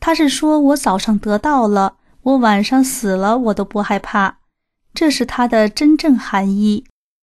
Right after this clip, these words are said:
大家想一想，闻到了，谁闻到了？是自己得到了。装进你脑子的是不是法？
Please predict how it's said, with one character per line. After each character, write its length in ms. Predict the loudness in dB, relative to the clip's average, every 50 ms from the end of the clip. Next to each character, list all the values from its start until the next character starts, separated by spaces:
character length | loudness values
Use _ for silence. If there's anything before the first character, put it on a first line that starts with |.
| _ _ _ _ _ _ _ -2
大 120 | 0 2
家 160 | 2 2 2
想 240 | 2 2 2 2 2
一 80 | 2 0
想， 400 | 0 0 0 0 0 0 -2 -6 _ _ -20 _ -2
闻 200 | 0 2 4 4
到 300 | 4 4 2 4 4 2
了， 320 | 2 2 0 0 -2 -4 -8 -16 -12
谁 320 | -6 -4 -2 0 0 2
闻 200 | 4 4 4 4
到 260 | 4 2 2 2 2
了？ 280 | 2 2 2 0 0 -4 -10 -18
是 220 | -12 -8 -4 -4 -4
自 240 | -2 -2 -2 -2
己 200 | -4 -4 -6 -6
得 280 | -6 -4 -4 -4 -4 -4
到 280 | -2 0 0 2 2 2
了。 340 | 2 2 0 0 -2 -4 _ _ _ _ _ _ _ _ _ _ _ _ _ _ _
装 200 | 0 2 4 4
进 220 | 4 6 6 6 6
你 80 | 8
脑 240 | 6 6 6 4 0
子 140 | -2 -2 -2
的 260 | 0 2 2 2 2
是 180 | 0 0 0 0
不 120 | -2 -2
是 160 | -2 -4 -4
法？ 520 | -4 -2 -2 -2 -2 -2 -4 -6 -6 -8